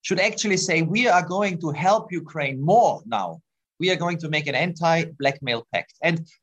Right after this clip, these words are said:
the idea that Ukraine would offer to take those that after a cutoff date are reaching Poland or Lithuania, so that the asylum procedure will take place in Ukraine. Legally, it's possible. I've written a paper. I've shared this with the German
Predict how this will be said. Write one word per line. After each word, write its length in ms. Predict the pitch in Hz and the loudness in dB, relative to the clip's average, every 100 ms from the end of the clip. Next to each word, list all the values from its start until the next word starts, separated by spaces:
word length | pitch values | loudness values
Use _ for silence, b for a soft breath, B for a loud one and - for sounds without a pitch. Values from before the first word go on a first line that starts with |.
| - | -2
the 80 | 185 | 2
idea 240 | 165 285 | 4 4
that 160 | 294 170 | 4 2
Ukraine 500 | 180 - 185 196 170 | -2 2 2 4 2
would 120 | 151 | 2
offer 320 | - 147 151 | 2 0 -2
to 180 | - 127 | -10 -12
take 340 | - 196 202 - | -4 -2 -2 0
those 600 | 175 175 123 - - - _ _ _ _ _ _ _ - | 2 4 2 -2 -8 -14 _ _ _ _ _ _ _ 0
that 180 | 139 - | 0 2
after 320 | 147 160 160 160 | 2 2 2 -2
a 100 | - | -2
cutoff 480 | - 160 143 - | 0 0 0 -4
date 300 | 101 98 - _ _ _ _ _ _ _ _ _ _ _ _ _ - | -6 -10 -10 _ _ _ _ _ _ _ _ _ _ _ _ _ -2
are 160 | 135 127 | 0 2
reaching 360 | 170 165 151 | 0 0 -4
Poland 380 | 151 147 143 120 | 0 2 2 2
or 120 | - 156 | 2 2
Lithuania, 680 | 156 151 131 123 107 80 - _ _ _ _ _ _ _ _ - | 2 -2 -2 -2 -4 -10 -14 _ _ _ _ _ _ _ _ -6
so 160 | 180 | 0
that 160 | 196 196 | 2 2
the 80 | 185 | 2
asylum 360 | 156 226 214 | 4 4 2
procedure 440 | 151 165 196 175 147 | -2 -2 0 0 0
will 140 | 143 | 0
take 240 | 147 147 | 0 -2
place 240 | 147 135 139 | 0 -2 -2
in 80 | 120 | -8
Ukraine. 580 | 117 - 190 113 85 b b - | -6 0 0 0 -4 b b -6
Legally, 480 | 156 208 240 208 165 | 0 4 4 4 2
it's 140 | 147 | 0
possible. 420 | 151 160 175 135 | 0 0 -2 -2
I've 160 | 120 120 | -2 0
written 220 | 165 147 | -4 -4
a 140 | 135 151 | -4 -2
paper. 200 | 143 131 | 0 2
I've 200 | 104 - | 0 0
shared 220 | 139 139 | 0 0
this 140 | 139 123 | -2 -10
with 160 | 117 | -14
the 60 | - | -14
German 440 | 117 123 117 107 | -2 0 0 -8